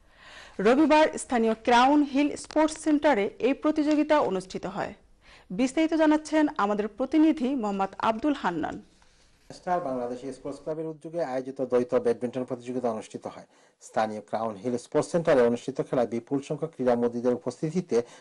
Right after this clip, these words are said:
Speaker 2: সকাল এগারোটায় উক্ত খেলা উদ্বোধন করেন ক্লাবের কোঅর্ডিনেটর মাহফুজুর রহমান, বিশিষ্ট কমিউনিটি নেতা সাইদুর রহমান, আব্দুল হান্নান, মামুন চৌধুরী সহ স্থানীয় নেতৃবৃন্দ।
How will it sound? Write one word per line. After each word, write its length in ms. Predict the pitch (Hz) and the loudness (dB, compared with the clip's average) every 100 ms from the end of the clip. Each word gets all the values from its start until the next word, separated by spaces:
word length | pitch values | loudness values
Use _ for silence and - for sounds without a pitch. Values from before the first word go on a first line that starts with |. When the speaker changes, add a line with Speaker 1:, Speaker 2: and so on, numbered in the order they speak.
| _ | _
Speaker 2:
সকাল 320 | - 123 120 120 | -2 0 2 2
এগারোটায় 460 | 117 120 120 117 | 4 2 2 0
উক্ত 220 | 113 - | -4 -6
খেলা 200 | 127 123 | -4 0
উদ্বোধন 340 | 120 120 127 160 | 0 0 -2 0
করেন 240 | - 120 | 2 2
ক্লাবের 580 | 123 - _ - 117 117 | 0 -10 _ -2 0 0
কোঅর্ডিনেটর 560 | - 147 156 160 165 160 | 0 4 4 4 0 0
মাহফুজুর 440 | 117 - 117 117 | 0 -2 -6 -2
রহমান, 280 | 113 101 92 _ _ _ _ | -4 -4 -10 _ _ _ _
বিশিষ্ট 360 | 110 117 - 120 | -16 -14 -8 -6
কমিউনিটি 500 | 120 113 113 117 135 | -4 -4 -4 -4 -4
নেতা 220 | 127 147 | -2 -4
সাইদুর 340 | - 113 113 | 0 -2 -2
রহমান, 360 | 120 117 156 160 - _ _ | -6 -4 -2 -2 -6 _ _
আব্দুল 300 | - 113 135 | -10 -4 -4
হান্নান, 360 | 143 139 110 117 - _ _ | -2 -2 -2 -4 -10 _ _
মামুন 220 | 120 120 | 0 0
চৌধুরী 380 | 120 123 127 120 | 0 0 0 -2
সহ 280 | 123 131 131 | -2 -2 -2
স্থানীয় 320 | - 113 113 | -2 -2 -2
নেতৃবৃন্দ। 500 | 113 - 107 107 | -4 -6 -10 -10